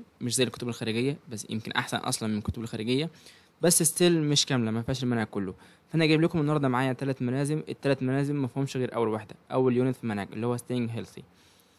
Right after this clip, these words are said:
احسن من ما فيش. المفروض انكم هتحملوا الملازم دي، وانا هبدا معاكم ان شاء الله من بكره وهنشرح اليونت ده. هشرح لكم الجرامر بتاع اليونت ده، وهو اصلًا جرامر مش جديد عليكم، هو الضروره والالزام، وكان عندكم في سنه اولى وخدتوه في سنه اولى،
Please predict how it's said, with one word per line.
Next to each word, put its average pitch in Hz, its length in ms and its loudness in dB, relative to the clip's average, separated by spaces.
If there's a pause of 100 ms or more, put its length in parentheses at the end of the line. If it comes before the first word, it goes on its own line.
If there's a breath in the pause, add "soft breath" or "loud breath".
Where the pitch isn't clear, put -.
(260 soft breath)
احسن 160 220 2
من 143 140 4
ما 131 60 2
فيش. 113 300 -6 (300 soft breath)
المفروض 143 340 0
انكم 139 280 0
هتحملوا 131 440 0
الملازم 135 440 0
دي، 185 160 2
وانا 147 240 -2
هبدا 135 160 -4
معاكم 127 260 -2
ان 123 60 -4
شاء 123 140 -6
الله 127 100 -2
من 127 160 -4
بكره 151 240 -4
وهنشرح 139 500 -4
اليونت 113 360 -4
ده. 98 80 -16 (640 soft breath)
هشرح 127 240 -4
لكم 151 260 -2
الجرامر 127 280 2
بتاع 120 180 0
اليونت 139 320 0
ده، 175 120 4
وهو 151 180 4
اصلًا 143 260 -2
جرامر 131 180 2
مش 127 180 0
جديد 123 200 0
عليكم، 107 320 0
هو 127 200 0
الضروره 123 360 2
والالزام، 120 420 -2
وكان 139 160 -2
عندكم 147 240 -2
في 131 60 -2
سنه 127 160 -2
اولى 156 200 0
وخدتوه 160 360 -2
في 156 60 -4
سنه 117 140 -4
اولى، 95 220 -10